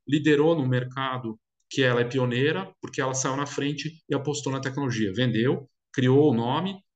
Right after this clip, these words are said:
cria-se um nome até porque não tem muita gente criando nome ainda nesse mercado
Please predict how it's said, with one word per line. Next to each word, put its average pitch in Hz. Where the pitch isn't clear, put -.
cria-se 175
um 151
nome 143
até 180
porque 131
não 156
tem 143
muita 135
gente 113
criando 120
nome 113
ainda 113
nesse 113
mercado 143